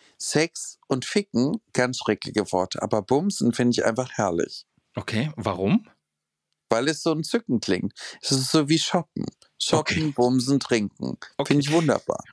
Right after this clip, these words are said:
Speaker 2: Und sprechen Sie es mit einem weichen S oder mit einem scharfen S?
Speaker 1: Bumsen.
Speaker 2: Okay.
Speaker 1: Oder Bumsen.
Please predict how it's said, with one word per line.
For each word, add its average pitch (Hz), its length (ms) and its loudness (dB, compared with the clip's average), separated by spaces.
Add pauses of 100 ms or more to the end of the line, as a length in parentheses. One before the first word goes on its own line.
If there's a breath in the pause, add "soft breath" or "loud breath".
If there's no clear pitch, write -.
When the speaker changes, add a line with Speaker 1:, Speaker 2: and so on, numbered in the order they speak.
Speaker 2:
Und 120 100 0
sprechen 160 320 0
Sie 151 80 -2
es 151 100 -2
mit 147 140 -2
einem 117 160 2
weichen 175 340 0
S 214 200 0
oder 185 160 0
mit 165 120 -2
einem 160 120 -2
scharfen - 440 -2
S? - 300 -6 (1040)
Speaker 1:
Bumsen. 151 500 0 (380)
Speaker 2:
Okay. 120 220 -6
Speaker 1:
Oder 101 160 2 (220)
Bumsen. 104 720 2